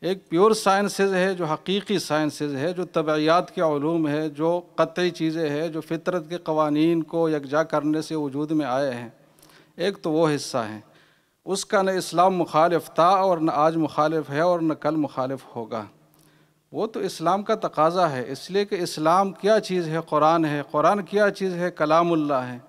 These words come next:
اور یہ جو فطرت کے راز ہے اور اس سے جو نتائج برآمد ہوتے ہیں، یہ خلق اللہ ہے اور فعل اللہ ہے۔ تو یہ نہیں ہو سکتا کہ کلام اللہ میں اور فعل اللہ میں کوئی تعارض ہو۔ اس لیے تو اہل سنت والجماعت کا عقیدہ ہے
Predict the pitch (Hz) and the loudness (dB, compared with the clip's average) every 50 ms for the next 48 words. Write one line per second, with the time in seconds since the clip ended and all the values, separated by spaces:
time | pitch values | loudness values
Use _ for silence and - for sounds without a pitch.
0 | _ _ _ _ _ _ _ _ _ _ - 147 147 160 156 151 156 185 220 208 | _ _ _ _ _ _ _ _ _ _ -6 -2 0 0 2 2 4 4 4 4
1 | 208 - - 180 175 - 202 202 196 - - - 196 190 196 185 170 156 151 160 | 2 0 -2 -4 -2 0 0 -2 -2 -2 -6 -4 -2 0 0 2 2 4 4 6
2 | 180 208 202 175 151 143 139 139 143 156 175 180 165 165 165 160 165 156 - - | 6 4 4 2 -2 -6 -6 -4 -2 0 2 2 2 0 -2 -4 -6 -8 -6 -4
3 | - 202 180 185 170 170 156 - 156 151 170 190 180 170 165 156 156 170 175 175 | -4 -2 -2 -2 -2 -4 -2 0 2 2 4 2 2 0 2 2 2 2 2 0
4 | 165 147 151 151 160 165 165 - 170 160 156 170 170 156 151 151 160 170 180 175 | -2 -2 0 -2 -2 -2 -4 -4 -4 -2 -2 -2 -4 -4 -4 -2 -2 -2 -2 -4
5 | 160 139 - - - 196 202 190 - - 170 156 147 143 143 139 135 135 147 175 | -4 -6 -2 0 2 2 2 0 -2 -2 -2 0 0 2 2 2 2 0 0 -2
6 | 175 165 151 - - 175 196 190 165 156 135 127 120 117 107 110 113 113 - _ | -2 -2 -2 0 4 4 4 4 4 2 -2 -2 -4 -6 -8 -8 -12 -16 -20 _
7 | _ _ _ _ _ _ _ _ _ _ _ _ - 180 202 185 180 208 247 254 | _ _ _ _ _ _ _ _ _ _ _ _ -2 0 0 2 2 2 2 2
8 | 220 214 202 - 214 202 - - - 208 190 196 196 - 185 165 175 190 202 202 | 2 0 0 0 -4 -6 -4 -4 -6 -4 -4 -4 -2 0 2 4 6 6 4 4
9 | 208 202 190 185 190 185 185 185 185 190 202 202 196 190 160 - 175 180 190 185 | 0 -2 0 2 4 4 4 4 2 0 0 0 0 -2 0 0 2 2 2 2
10 | 185 180 170 165 165 165 170 170 165 165 170 170 160 - 143 143 135 131 131 131 | 0 -2 0 0 0 0 -2 -4 -6 -6 -8 -8 -6 -4 -2 -2 -2 -2 -4 -8
11 | 110 101 104 107 - - _ _ _ _ _ _ _ _ _ _ _ _ _ _ | -10 -14 -20 -20 -20 -20 _ _ _ _ _ _ _ _ _ _ _ _ _ _
12 | _ - - - _ _ _ _ 156 160 160 - 185 208 202 202 196 180 180 180 | _ -20 -20 -20 _ _ _ _ -10 -10 -8 -4 -4 -4 -2 0 0 0 0 0
13 | 175 - - 180 190 196 196 185 196 185 180 165 170 170 160 165 175 175 165 - | -2 -6 -6 -6 -4 -4 -4 -4 -4 -6 -6 -4 -4 -2 0 0 0 0 -2 0
14 | 180 170 160 165 - 160 175 180 202 180 156 156 175 | 0 0 0 0 -4 -6 -4 -2 0 0 0 0 -2